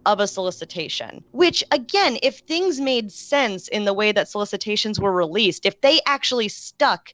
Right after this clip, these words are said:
to the tables that say volumes one through five are gonna contain these components, and under these components, you're gonna have these nested subcomponents, and oh, by the way, there's no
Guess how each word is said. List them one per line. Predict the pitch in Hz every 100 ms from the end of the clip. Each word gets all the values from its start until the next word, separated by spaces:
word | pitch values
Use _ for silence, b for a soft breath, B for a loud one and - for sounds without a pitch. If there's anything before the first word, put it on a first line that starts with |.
| -
to | 262
the | 220
tables | - - 254 220 180 156
that | 190 170
say | 208 185
volumes | 180 196 190 185 180 170 165
one | 156 196 190 185
through | - 190 180
five | - 202 185 180 170 180
are |
gonna | 175 180
contain | 170 190 190 202 185 175 160
these | 214 202 -
components, | 208 196 - 214 196 190 185
and | 190
under | - 196 190 180
these | 208 196
components, | - 208 196 196 185 -
you're | 185
gonna | 185 185
have | 185 170
these | 180 180
nested | 165 180 175 - 180
subcomponents, | 165 190 180 165 190 180 180 175 175 165
and | 220 208
oh, | 220 208
by | 196 190
the | 190
way, | 185 196 190
there's | 190 185 170
no | 185 185 185